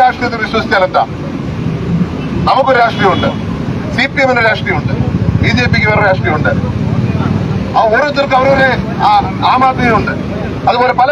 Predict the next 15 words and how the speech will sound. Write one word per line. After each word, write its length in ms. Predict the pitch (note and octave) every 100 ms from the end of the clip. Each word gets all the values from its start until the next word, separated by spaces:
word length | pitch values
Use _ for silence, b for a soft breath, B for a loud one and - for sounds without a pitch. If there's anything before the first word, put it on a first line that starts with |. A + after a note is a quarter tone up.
| C4+
പാർട്ടികൾ, 280 | B3+ A#3 G#3
ട്വന്റി 200 | A#3 C4+ B3+
ട്വന്റി 160 | A#3+
എന്ന് 100 | A3+
പറഞ്ഞ 160 | G#3 F#3+
പാർട്ടി, 180 | - - - - - - - -
ഓരോരുത്തരും 360 | A3+ C#4 C#4 B3+
അവരവരുടെ 300 | B3+ C#4 C4
രാ-, 180 | A#3+ G3+ A#3 G3+
രാഷ്ട്രീയം. 360 | A3 A#3 A3+ A#3 G#3 - G#3+ -
ആ 40 | B3 A#3+
രാഷ്ട്രീയത്തിൽ 440 | C4 C4+ C4 B3+ B3+
വിശ്വസിച്ചുകൊണ്ട് 520 | C4 A#3+ B3 A#3+ A#3+ F#3+ F#3 - - D#4 C#4+ - - - A3 A3
ഇവിടുത്തെ 320 | A#3+ B3+ B3 A#3 G3 - - - - - - - G4+ - - - - - -
പൗരനല്ലാതായി 640 | B3 C#4+ B3+ B3+ B3 A#3